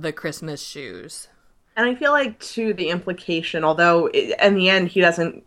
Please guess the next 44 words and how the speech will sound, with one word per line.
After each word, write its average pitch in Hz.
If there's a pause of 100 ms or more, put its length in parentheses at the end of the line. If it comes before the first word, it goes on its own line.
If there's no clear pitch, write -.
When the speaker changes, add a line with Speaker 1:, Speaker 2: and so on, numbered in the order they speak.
(120)
Speaker 2:
get 175
enough 170
money 170
for 170
them 151
anyway, 147 (340)
is 190
'cause 185
when 190
he 170
drops 165
off 156
the 180
shoes, 285
the 202
guy 175
at 170
the 180
store 247
is 196
like, 208
"Oh, 247
well, 220 (220)
they're 294
not 349
normally 269
something 226
that 196
we 185
sell, 233
but, 185
like, 170 (120)
clearly 233
they're 190
addressed 190
to 190
this 175
shop, 185
so 175
I'll 196
put 294
'em 247
on 196
discount." 160